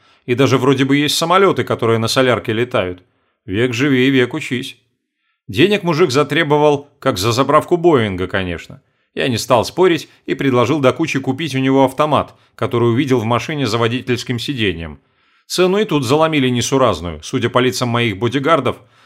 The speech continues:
но я не стал торговаться, только сказал, что это с патронами. Мужик согласился, получил деньги и был счастлив секунд десять,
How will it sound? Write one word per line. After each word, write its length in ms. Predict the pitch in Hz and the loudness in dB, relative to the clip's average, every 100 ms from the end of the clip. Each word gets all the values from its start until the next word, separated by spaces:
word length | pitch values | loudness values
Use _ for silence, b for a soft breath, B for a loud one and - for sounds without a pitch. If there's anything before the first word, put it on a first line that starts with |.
| b | b
но 100 | - | -6
я 160 | 196 208 | 2 2
не 100 | 185 | 2
стал 280 | - 170 117 | 2 2 4
торговаться, 580 | 110 101 98 87 - - | 0 0 0 -2 -4 -8
только 260 | 160 139 | -6 -4
сказал, 360 | 127 131 143 139 | -4 -2 0 -2
что 180 | - 113 | 0 -2
это 140 | 113 | -2
с 60 | - | -4
патронами. 640 | 120 120 107 87 78 71 _ _ _ _ _ | -4 -2 -4 -4 -12 -18 _ _ _ _ _
Мужик 280 | 113 107 135 | -4 0 0
согласился, 680 | - 104 101 165 170 165 139 b b | 0 -2 -2 -2 -4 -4 -10 b b
получил 380 | - 170 139 135 | -4 -2 0 -2
деньги 460 | 101 180 170 160 139 - | 0 -2 0 -4 -6 -6
и 100 | 180 | 2
был 180 | 180 143 | 2 2
счастлив 460 | - 196 - 165 | 0 -2 -2 -6
секунд 340 | - 165 165 143 | -6 -6 -4 0
десять, 400 | 143 - - | -2 -2 -14